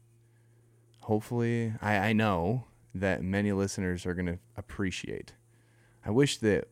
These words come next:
we could have some system where they have, like, a direct line to you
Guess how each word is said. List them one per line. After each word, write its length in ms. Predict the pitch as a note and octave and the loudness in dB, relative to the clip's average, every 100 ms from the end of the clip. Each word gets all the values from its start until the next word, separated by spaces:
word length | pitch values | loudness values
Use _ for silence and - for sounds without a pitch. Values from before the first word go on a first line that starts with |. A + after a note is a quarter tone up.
| _ | _
we 120 | G#2 G2+ | -4 -2
could 120 | G2 | 0
have 200 | G2+ F#2+ | -2 0
some 180 | G#2+ G2+ | -2 -2
system 380 | G#2 - A#2 | -4 -2 -2
where 100 | A2+ | 0
they 80 | G2 | 0
have, 140 | F2+ G2 | 0 -2
like, 120 | F2+ | -4
a 40 | |
direct 320 | E2 F2+ F2+ - | -2 -2 -2 -4
line 280 | D#2 F2+ G#2 | -2 -2 0
to 100 | A#2+ | 2
you 220 | A#2+ | 2